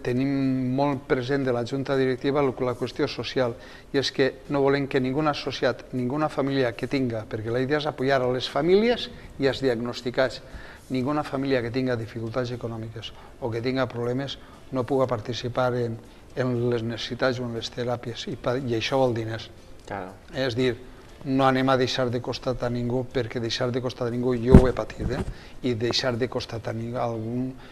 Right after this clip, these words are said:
Speaker 1: pues, per qüestions econòmiques, quan tens un fill que necessita ajuda, i, eh, tot, i esta quantia, estes quanties, estos diners que anem, que anem gestionant, pues, ens serviran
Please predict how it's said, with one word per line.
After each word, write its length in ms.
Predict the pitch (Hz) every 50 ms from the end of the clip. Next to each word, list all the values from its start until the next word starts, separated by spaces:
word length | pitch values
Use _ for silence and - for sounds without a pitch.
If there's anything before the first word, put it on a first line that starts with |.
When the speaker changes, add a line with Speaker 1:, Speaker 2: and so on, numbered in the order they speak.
| - - - - -
Speaker 1:
pues, 320 | - 139 131 127 127 120
per 140 | - - 127 110
qüestions 360 | 127 120 - - 127 120 120
econòmiques, 580 | 117 127 123 123 120 127 127 123 - 131 120 -
quan 220 | - 123 117 113 110
tens 240 | 123 127 123 120
un 140 | 127 123 123 120
fill 160 | - 135 127 120
que 100 | - 117
necessita 460 | 113 110 - - 120 117 117 117 113
ajuda, 260 | 110 113 117 120 127 127 - - - - - - -
i, 100 | 135 131 123 143 -
eh, 180 | - 160 143 - -
tot, 220 | 151 131 - - 160
i 320 | 156 147 151 123 120 135 147
esta 480 | 143 113 - - 160 147 143 139 135 123 - -
quantia, 640 | - 135 123 123 123 120 - 147 139 135 127 123 120 - - - - -
estes 300 | - - 160 147 - -
quanties, 380 | 147 131 123 131 139 131 127 123
estos 300 | 120 - - 143 123 113
diners 260 | 135 131 135 135 -
que 140 | - - 127
anem, 480 | 120 123 127 127 123 117 117 117 117 117 - - - - - - - -
que 100 | - 120
anem 300 | 120 120 120 120 117 113
gestionant, 720 | - 135 131 113 - - 139 127 123 131 135 143 135 -
pues, 240 | - 135 127 110 143 - - -
ens 200 | 127 120 113 -
serviran 600 | - 127 113 113 120 120 120 120 123 127 135